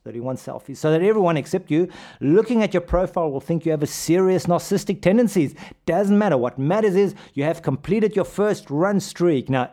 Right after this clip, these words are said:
if you like, drop me a mail, make every step at gmail dot com. And the first ten mails I receive, you get a free copy of the book, Make three hundred sixty-five Days Count.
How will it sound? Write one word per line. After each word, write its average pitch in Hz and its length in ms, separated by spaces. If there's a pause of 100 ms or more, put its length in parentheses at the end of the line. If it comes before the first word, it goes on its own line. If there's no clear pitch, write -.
(100)
if 180 180
you 247 80
like, 160 280 (400)
drop - 300
me 127 160
a 160 80
mail, 180 320 (300)
make 113 360
every 120 280
step - 420
at 135 180
gmail 151 320
dot 147 180
com. 160 200
And 143 140
the - 40
first 214 280
ten 220 200
mails 226 360 (440)
I 139 120
receive, 208 400
you 180 80
get 185 100
a 170 60
free 208 240
copy 208 280
of 208 120
the 202 60
book, 190 300
Make 123 220
three 127 200
hundred 135 160
sixty-five 151 420
Days 170 180
Count. 135 300